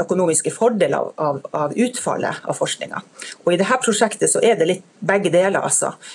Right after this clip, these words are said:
Ehm, fordi at det dreier seg om et doktorgradsprosjekt med en doktorgradsstipendiat, eh,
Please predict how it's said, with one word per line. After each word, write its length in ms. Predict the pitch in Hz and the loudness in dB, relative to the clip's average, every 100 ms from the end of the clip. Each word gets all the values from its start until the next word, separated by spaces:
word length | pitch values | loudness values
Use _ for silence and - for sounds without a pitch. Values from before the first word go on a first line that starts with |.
| - _ - | -20 _ -2
Ehm, 480 | 165 160 160 - - | 0 2 0 -2 -4
fordi 480 | - - - 185 | -8 -6 0 2
at 80 | 190 | 2
det 80 | 190 | 4
dreier 240 | 196 220 | 4 4
seg 160 | 208 175 | 2 2
om 120 | 196 | 2
et 120 | 170 | 2
doktorgradsprosjekt 1120 | 190 208 233 214 214 - 202 180 - - - - - | 0 0 0 0 -2 -4 -4 -2 -6 -8 -10 -10 -2
med 220 | 185 170 - - - | 0 0 -4 -6 2
en 180 | 214 170 | 2 2
doktorgradsstipendiat, 1500 | 175 - 170 170 - - - - 196 185 170 139 - - - _ - - _ - | 0 0 0 0 0 -8 -8 -4 -2 0 2 0 -4 -14 -16 _ -20 -20 _ -4
eh, 340 | 165 156 156 | 0 2 2